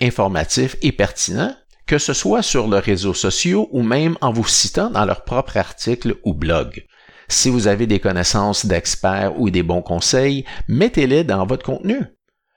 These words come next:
Lorsque d'autres sites web pointent vers votre site web, ça crée un lien de retour.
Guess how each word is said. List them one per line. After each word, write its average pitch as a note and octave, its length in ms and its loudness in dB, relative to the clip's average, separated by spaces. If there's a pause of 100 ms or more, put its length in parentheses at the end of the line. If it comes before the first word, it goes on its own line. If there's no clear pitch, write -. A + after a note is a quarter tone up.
(160)
Lorsque A2+ 480 2
d'autres A#2 280 -2
sites - 220 0
web F#2+ 340 2 (120)
pointent A#2+ 520 0
vers F2 440 2
votre - 400 -2
site - 320 -2
web, E2 340 0
ça D#2+ 220 0
crée C#3+ 340 0
un F#2+ 120 -2
lien F#2+ 340 0
de G2 80 0
retour. D2 580 -2